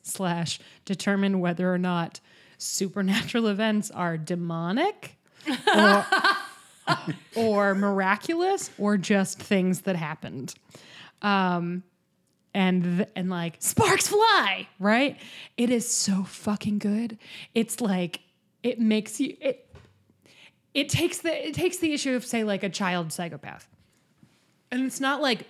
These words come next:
"Ooh, he is possessed by a demon," or, "No, he is not possessed by a demon," <laughs> right? That's the least interesting thing about the show. Instead, it's how, what makes a child psychopath?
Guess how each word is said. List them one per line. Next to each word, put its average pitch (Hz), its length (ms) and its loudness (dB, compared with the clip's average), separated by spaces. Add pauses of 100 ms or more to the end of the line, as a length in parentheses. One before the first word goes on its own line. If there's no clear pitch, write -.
(100)
"Ooh, 285 540 8
he 196 320 4
is 202 120 4
possessed 190 600 0
by 247 160 6
a 247 140 4
demon," 247 420 4
or, 190 240 2
"No, 226 440 4
he 311 200 6
is 339 160 2
not 302 480 2
possessed 226 520 6
by 214 160 6
a 190 120 6
demon," 180 420 4 (160)
<laughs> - 140 -16
right? 240 220 2
That's 262 200 0
the 269 120 0
least 247 380 4
interesting 214 380 2
thing 196 160 2
about 180 160 0
the 175 60 -6
show. 165 380 0
Instead, 285 500 2
it's 226 400 2 (1500)
how, - 260 -4 (360)
what 240 400 2
makes 247 320 2
a 226 60 -2
child 180 460 -2
psychopath? 170 580 -16